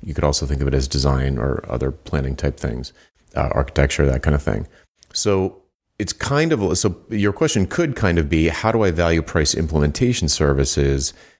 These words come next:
And the way that you would do that is by coming up with a project and defining it as a project. So something that has a beginning, a middle, and an end, not like an ongoing thing, like I'll do,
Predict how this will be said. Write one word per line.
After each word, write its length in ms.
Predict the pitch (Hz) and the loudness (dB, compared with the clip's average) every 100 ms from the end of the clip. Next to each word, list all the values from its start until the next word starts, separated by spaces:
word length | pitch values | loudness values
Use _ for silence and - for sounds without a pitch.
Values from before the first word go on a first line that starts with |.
| - | -6
And 360 | 78 76 76 76 | -2 0 0 0
the 100 | 76 | 0
way 160 | 87 110 | 0 0
that 140 | 104 | 0
you 100 | 90 | 2
would 140 | 80 | 0
do 160 | 90 87 | 2 2
that 200 | 76 71 | 2 2
is 80 | 71 | 2
by 140 | 76 | 0
coming 260 | 73 87 78 | 0 0 0
up 120 | 69 | 0
with 100 | 71 | -2
a 40 | |
project 680 | 65 - 76 69 65 64 - | -4 -2 0 2 0 -2 -2
and 240 | 67 67 | -2 -2
defining 420 | 65 73 82 76 73 | -2 -2 0 2 0
it 100 | 69 | 0
as 120 | 65 | -2
a 40 | |
project. 600 | 64 - 67 65 58 - | -4 0 0 0 -2 -4
So 260 | - - 69 | -4 0 0
something 320 | - 85 80 | 0 0 0
that 80 | 73 | 0
has 120 | 71 | 0
a 40 | 69 | 0
beginning, 360 | 71 87 98 | 0 2 2
a 40 | 95 | 2
middle, 300 | 82 80 80 | 2 2 2
and 80 | |
an 160 | 76 - | 0 0
end, 460 | 71 71 71 73 - | 0 2 0 -4 -2
not 280 | 78 78 78 | 0 0 -2
like 120 | 78 | -2
an 100 | 73 | -2
ongoing 480 | - 76 76 71 71 | 0 0 2 2 0
thing, 340 | 71 73 69 69 | 0 0 0 0
like 240 | 67 65 | 0 0
I'll 140 | 69 | 0
do, 420 | 65 71 69 67 | 0 0 0 -2